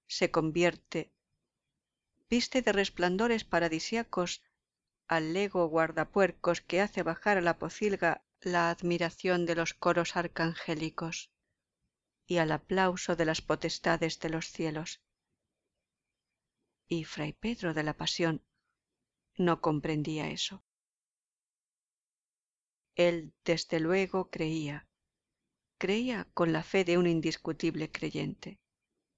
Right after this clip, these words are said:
Mas el ansia de saber le azuzaba el espíritu, le lanzaba a la averiguación de secretos de la naturaleza y de la vida, a tal punto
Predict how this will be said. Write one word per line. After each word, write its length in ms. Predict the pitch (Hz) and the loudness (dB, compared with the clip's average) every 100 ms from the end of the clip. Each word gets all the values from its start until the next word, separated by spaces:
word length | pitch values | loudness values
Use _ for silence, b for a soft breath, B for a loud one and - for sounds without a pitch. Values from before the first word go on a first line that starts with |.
| _ _ _ _ _ _ _ _ _ _ _ _ _ - | _ _ _ _ _ _ _ _ _ _ _ _ _ -4
Mas 320 | 175 160 - | 0 0 0
el 140 | 160 | 0
ansia 400 | 170 180 175 - | 2 2 0 -2
de 120 | 170 170 | 0 0
saber 440 | - 165 175 175 | 0 2 2 4
le 100 | 165 | 0
azuzaba 580 | 165 165 - 175 170 160 | 0 -4 -2 -2 0 0
el 100 | 151 | -2
espíritu, 680 | 160 - 160 165 - 151 _ _ _ _ _ _ _ _ _ _ _ _ _ _ | -4 -6 -6 -6 -8 -14 _ _ _ _ _ _ _ _ _ _ _ _ _ _
le 160 | 185 185 | 2 6
lanzaba 480 | 175 170 233 240 233 | 4 2 -2 0 2
a 40 | |
la 120 | 185 | 4
averiguación 720 | 170 165 156 160 - 208 208 | 4 2 2 -2 2 4 4
de 120 | 185 160 | 2 0
secretos 640 | - 147 185 180 165 - | -2 -2 0 2 0 -2
de 80 | 156 | 0
la 120 | 156 | 2
naturaleza 840 | 156 151 156 151 180 - 165 - _ _ _ _ _ | 0 0 -2 0 -2 -4 -6 -6 _ _ _ _ _
y 100 | 175 | -4
de 120 | 156 | -2
la 120 | 151 | -2
vida, 380 | 151 170 165 156 _ _ _ _ _ _ _ | -2 -2 -2 -4 _ _ _ _ _ _ _
a 100 | - | -6
tal 200 | 170 214 | -2 -2
punto 540 | 202 214 220 196 180 | 0 2 2 0 -6